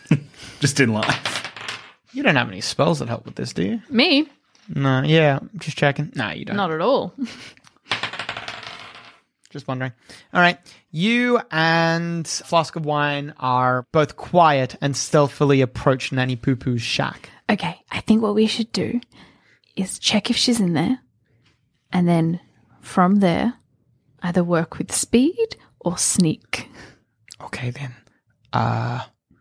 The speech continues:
Speaker 3: You take one side, I'll take the other.
Speaker 2: that sounds like a plan, yes. All right,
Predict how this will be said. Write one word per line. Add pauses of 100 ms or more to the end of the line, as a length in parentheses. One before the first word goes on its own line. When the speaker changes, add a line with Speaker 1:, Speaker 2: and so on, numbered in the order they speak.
(240)
Speaker 3:
You
take
one
side,
I'll
take
the
other. (300)
Speaker 2:
that
sounds
like
a
plan, (120)
yes. (460)
All
right,